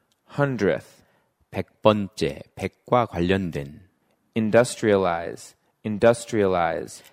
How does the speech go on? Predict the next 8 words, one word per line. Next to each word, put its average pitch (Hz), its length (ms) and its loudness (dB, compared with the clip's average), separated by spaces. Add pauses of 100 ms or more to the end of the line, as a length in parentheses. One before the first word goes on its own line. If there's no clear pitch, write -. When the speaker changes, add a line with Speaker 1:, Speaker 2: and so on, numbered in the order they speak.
(120)
Speaker 2:
산업화하다. 107 1200 -4 (240)
Speaker 1:
Longevity, 110 840 0 (420)
longevity. 107 840 0 (200)
Speaker 2:
장수. 98 680 -6 (540)
Speaker 1:
Meal, 110 540 -4 (600)
meal. 110 540 -2 (400)
Speaker 2:
식사. - 720 -8 (340)
Speaker 1:
Milestone, 101 1000 -2